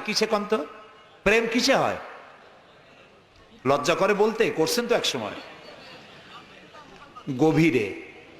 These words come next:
রাতে, অন্ধকারে, একাকিত্বে ভালোবাসা হয়।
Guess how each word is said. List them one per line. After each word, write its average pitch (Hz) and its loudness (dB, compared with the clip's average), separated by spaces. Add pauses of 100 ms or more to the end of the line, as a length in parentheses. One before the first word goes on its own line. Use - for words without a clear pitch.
(340)
রাতে, 135 2 (920)
অন্ধকারে, 139 0 (880)
একাকিত্বে 156 0 (380)
ভালোবাসা 117 2
হয়। 85 -8